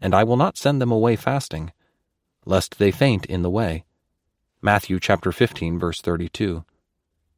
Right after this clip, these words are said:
Christianity exalts the spirit of man, but it does not forget or neglect the body. It first teaches and heals the spirit, and then feeds and heals the body. Social service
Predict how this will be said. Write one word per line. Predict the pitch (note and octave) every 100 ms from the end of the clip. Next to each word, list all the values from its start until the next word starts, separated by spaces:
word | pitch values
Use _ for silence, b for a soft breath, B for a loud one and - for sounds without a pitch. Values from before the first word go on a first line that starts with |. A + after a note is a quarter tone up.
| _ _ _ _ _ _ _ _ _
Christianity | - F#3 - G#3+ F3 A2 G2
exalts | G#2 G2 E2+ E2+ F2+ G2+ -
the | -
spirit | - F2 D#2+ D#2+
of | D#2
man, | E2 E2+ D2 D#2+ _ _ _ -
but | G#2 - _ -
it | G#2+
does | G#2
not | A2 D3+ F#3+
forget | - C3+ D2+ -
or | D#2+
neglect | G2 G#2 E2+ - -
the |
body. | F2+ A2 C3 - - _ _ _ _ _ _ _ _ _ b
It | C3+
first | - D3+ - -
teaches | - D3+ - A2+
and | G#2 G2
heals | - D3 B2
the | -
spirit, | - - D#3+ G#2 - _ _ _
and | - A2
then | A2
feeds | G2+ D3 C#3 B2
and | G2
heals | - B2+ A#2 -
the |
body. | E2 B2 D3 D2 F2 _ _ _ _ _ _ _ _ _ _ _ _
Social | - E3 F#3 A3
service | - G2+ F#2